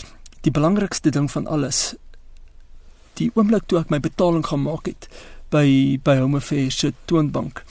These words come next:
toe kom daar 'n kalmte oor my, asof iets in die gees skiet gegee het, wat, wat reggestel moes gewees het in vorige geslagte. En dit som net basies alles op dat the peace that surpasses all understanding. Dit is, dit is my deel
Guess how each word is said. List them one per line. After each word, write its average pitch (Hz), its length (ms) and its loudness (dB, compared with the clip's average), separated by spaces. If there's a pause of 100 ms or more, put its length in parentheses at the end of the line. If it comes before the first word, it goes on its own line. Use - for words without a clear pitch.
(320)
toe 170 160 -6
kom 196 180 2
daar 165 240 2
'n - 140 -6
kalmte 180 480 -2
oor 151 240 -2
my, 135 480 -2 (580)
asof 156 240 0
iets - 180 0
in 202 120 2
die - 80 -6
gees 175 340 2
skiet - 200 -6
gegee - 420 -4
het, - 180 -10
wat, 147 300 -4
wat 160 240 -4 (100)
reggestel 175 440 -2
moes 156 200 -2
gewees 143 240 -4
het 143 180 -6
in 143 140 -2
vorige - 360 -4
geslagte. - 560 -6 (520)
En 156 340 4
dit 165 200 2
som 208 200 6
net 208 220 4
basies 151 360 0
alles 175 240 -2
op - 200 -6
dat 147 260 0 (1300)
the 160 100 2
peace 202 340 2
that 165 200 2
surpasses 165 500 0
all 170 180 2
understanding. 147 720 -2 (800)
Dit - 180 2
is, - 220 4
dit 165 200 0
is 170 120 2
my 143 160 2
deel 143 380 -4